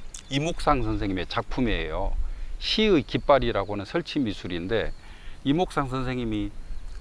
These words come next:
예, 부유 출신이거든요. 그래서 그 신동엽, 신동엽의 문학이 자기의 예술 방향을 결정짓는 데 상당히 영향을 미쳤다. 이렇게 이제 말씀하신 분이에요.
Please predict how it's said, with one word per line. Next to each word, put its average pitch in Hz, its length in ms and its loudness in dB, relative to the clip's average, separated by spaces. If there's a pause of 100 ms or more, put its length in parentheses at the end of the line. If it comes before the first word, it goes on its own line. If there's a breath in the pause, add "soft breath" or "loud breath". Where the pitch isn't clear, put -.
(140)
예, 104 140 -2 (100)
부유 139 200 4
출신이거든요. 95 840 -2 (260)
그래서 101 580 -2
그 95 480 -2
신동엽, 185 880 2 (180)
신동엽의 180 1300 4
문학이 113 800 0 (480 loud breath)
자기의 127 440 4
예술 147 280 4
방향을 110 500 2
결정짓는 104 600 0
데 90 100 -2
상당히 110 400 0
영향을 120 360 2
미쳤다. 107 440 2
이렇게 131 340 4
이제 95 160 2
말씀하신 95 640 0
분이에요. 80 420 -2